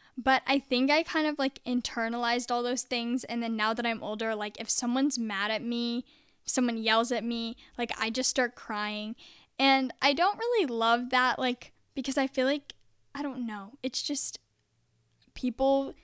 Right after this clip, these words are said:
again, see crying as something that's, like, so unprofessional, and it's not that. Like, it's, it's literally just an emotion, people. It's, like, really not that deep. And so now, fast forward to now,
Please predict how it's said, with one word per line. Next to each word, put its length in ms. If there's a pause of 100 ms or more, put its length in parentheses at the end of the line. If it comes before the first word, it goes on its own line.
(280)
again, 440
see 220
crying 380
as 80
something 360
that's, 160
like, 160
so 260
unprofessional, 1000 (300)
and 140
it's 260
not 440
that. 260
Like, 180
it's, 380 (220)
it's 160
literally 420
just 240
an 60
emotion, 520
people. 300
It's, 240
like, 140
really 400
not 260
that 240
deep. 340 (720)
And 200
so 200 (140)
now, 240
fast 380
forward 260
to 100
now, 380